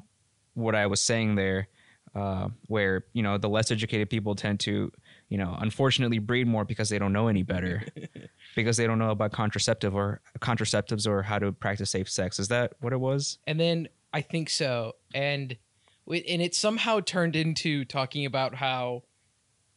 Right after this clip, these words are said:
Speaker 2: just mirrors on cars in
Speaker 1: Hmm.
Speaker 2: Bangladesh, because, like, people just, like,
Speaker 1: Oh, they just
Speaker 2: knock
Speaker 1: snag
Speaker 2: off your
Speaker 1: 'em?
Speaker 2: mirrors because
Speaker 1: Oh.
Speaker 2: of the driving.
Speaker 1: Gotcha. Yeah, yeah.
Speaker 2: Which is so funny.
Speaker 1: Yeah.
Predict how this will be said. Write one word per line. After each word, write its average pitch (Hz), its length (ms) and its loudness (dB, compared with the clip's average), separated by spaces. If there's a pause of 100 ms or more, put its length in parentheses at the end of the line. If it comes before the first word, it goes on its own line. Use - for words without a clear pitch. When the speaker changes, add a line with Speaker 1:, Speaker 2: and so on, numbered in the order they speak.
(420)
Speaker 2:
just - 280 -6 (520)
mirrors 131 960 -2
on 123 380 -2
cars 123 840 -4 (680)
in 117 120 2
Speaker 1:
Hmm. - 60 2
Speaker 2:
Bangladesh, 120 600 -2
because, 127 260 -6
like, 123 300 -2
people 131 260 -2
just, 117 200 6
like, 104 200 4
Speaker 1:
Oh, 95 180 0 (420)
they 110 80 0
just - 180 0
Speaker 2:
knock 135 320 0
Speaker 1:
snag 127 220 2
Speaker 2:
off 117 40 0
your 117 100 2
Speaker 1:
'em? 127 100 2
Speaker 2:
mirrors 127 340 -2
because 107 260 4
Speaker 1:
Oh. 92 40 4
Speaker 2:
of 92 60 2
the 127 60 0
driving. 117 640 -4 (140)
Speaker 1:
Gotcha. 95 500 -2
Yeah, 95 220 0
yeah. 92 220 0 (160)
Speaker 2:
Which 131 160 -8
is 123 100 -6
so 120 180 -6
funny. 113 400 -10 (460)
Speaker 1:
Yeah. 165 100 -10